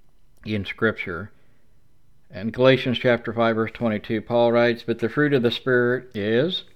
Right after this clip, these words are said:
love, joy, peace, patience, kindness, goodness, and faithfulness." The fruit of the Spirit includes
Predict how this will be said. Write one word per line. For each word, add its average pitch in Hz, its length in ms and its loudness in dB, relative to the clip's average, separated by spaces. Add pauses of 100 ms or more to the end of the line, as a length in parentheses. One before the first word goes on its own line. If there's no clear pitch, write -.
(580)
love, 104 460 -2 (180)
joy, 107 540 0
peace, 120 480 0 (100)
patience, 120 640 -2
kindness, 120 640 -2
goodness, 110 540 0 (920)
and 101 220 -6
faithfulness." 92 800 -6 (1800)
The 110 80 -6
fruit 156 240 4
of 143 80 4
the 131 80 2
Spirit 139 380 4
includes 131 640 2